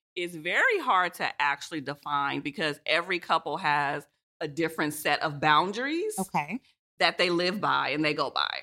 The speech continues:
Speaker 1: right?
Speaker 2: Right.
Speaker 1: And so when you think about what micro cheating is and how that's di-, we gonna break the two down. We gonna
Speaker 2: Okay,
Speaker 1: break the
Speaker 2: let's
Speaker 1: two
Speaker 2: break 'em
Speaker 1: different
Speaker 2: on
Speaker 1: down,
Speaker 2: down.
Speaker 1: right? So the micro cheating is basically when you do things that's not necessarily infidelity yet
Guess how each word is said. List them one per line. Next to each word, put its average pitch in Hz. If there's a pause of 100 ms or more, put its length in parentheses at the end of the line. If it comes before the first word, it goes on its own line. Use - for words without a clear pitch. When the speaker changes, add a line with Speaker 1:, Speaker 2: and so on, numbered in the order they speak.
(140)
Speaker 1:
right? 139
Speaker 2:
Right. 170
Speaker 1:
And 170
so 156 (420)
when 190
you 240
think 285
about 156
what 156
micro 170
cheating 277
is 247
and 233
how 202
that's 151
di-, -
we 285
gonna 508
break 165
the 233
two -
down. 135
We 165
gonna 226
Speaker 2:
Okay, 185
Speaker 1:
break 156
the 151
Speaker 2:
let's 180
Speaker 1:
two 156
Speaker 2:
break 202
'em 185
Speaker 1:
different 160
Speaker 2:
on 151
Speaker 1:
down, -
Speaker 2:
down. 101
Speaker 1:
right? 156
So 165
the 156
micro 196
cheating 208
is 170
basically 170
when 156
you 180
do 170
things 208
that's 165
not 226
necessarily 214 (300)
infidelity 190
yet 311